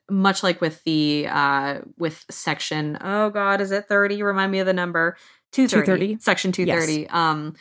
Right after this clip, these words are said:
Speaker 1: platforms could be exposed to, like, liability for lawsuits should something happen to minors that could be tied to the platform.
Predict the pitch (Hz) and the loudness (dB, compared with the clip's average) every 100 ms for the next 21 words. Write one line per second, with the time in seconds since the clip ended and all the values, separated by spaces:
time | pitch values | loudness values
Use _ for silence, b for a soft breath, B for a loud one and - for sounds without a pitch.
0 | b b _ _ - 202 202 196 180 170 | b b _ _ -2 0 0 0 0 0
1 | - - - 202 175 160 151 - - - | -6 -8 -2 0 2 2 0 -2 -8 -6
2 | 165 156 160 156 - - - 170 156 147 | -2 0 -2 -4 -10 -12 -4 0 2 0
3 | 87 - 156 156 151 151 147 151 151 156 | -4 -4 -4 0 0 0 0 -2 -2 -2
4 | 170 156 156 151 - 143 147 - - b | -2 2 2 2 -2 -6 -4 -6 -10 b
5 | b _ - 214 180 165 147 139 151 127 | b _ 0 2 2 0 -2 0 0 2
6 | 165 180 180 202 185 180 190 202 202 - | 0 -2 -2 0 2 2 2 0 -2 -2
7 | 156 - 156 165 165 180 180 185 190 196 | -2 -2 -4 -4 -2 -2 -2 -4 -2 0
8 | 196 - 196 196 196 | 0 0 -2 0 -4